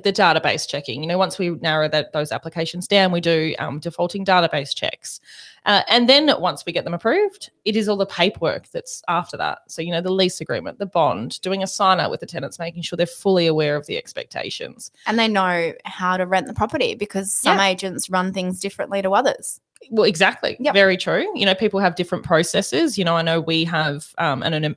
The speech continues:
Speaker 1: emergency process that we changed in the last few years. So I guess they, n-, as a tenant, need to know, one, what is expected, but two, what they can expect from us.
Speaker 2: Yeah. See, this is why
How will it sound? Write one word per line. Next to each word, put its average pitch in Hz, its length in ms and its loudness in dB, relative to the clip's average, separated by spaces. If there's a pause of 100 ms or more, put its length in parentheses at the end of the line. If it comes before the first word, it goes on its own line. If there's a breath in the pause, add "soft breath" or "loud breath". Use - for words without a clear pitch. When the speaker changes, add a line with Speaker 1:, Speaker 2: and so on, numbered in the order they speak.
Speaker 1:
emergency 160 500 0
process - 480 -4
that - 120 -6
we 165 140 -4
changed 165 420 -4
in 196 80 -12
the 185 60 -4
last 190 280 0
few 196 100 -4
years. 240 400 -4 (340 loud breath)
So - 160 4
I 226 60 8
guess 226 240 4
they, 214 180 6
n-, 233 220 2 (100)
as 190 120 0
a 175 40 2
tenant, 202 380 0
need 165 180 -2
to 165 100 -6
know, 147 540 0
one, 196 380 0
what 175 120 2
is 170 140 -2
expected, - 580 -4 (120)
but - 160 -4
two, 170 440 0
what 170 180 0
they 170 140 4
can 170 140 -8
expect - 360 -4
from 147 240 -6
us. - 500 -6
Speaker 2:
Yeah. 131 160 -8 (340 loud breath)
See, - 160 -2
this 240 180 0
is 226 140 -6
why 160 420 4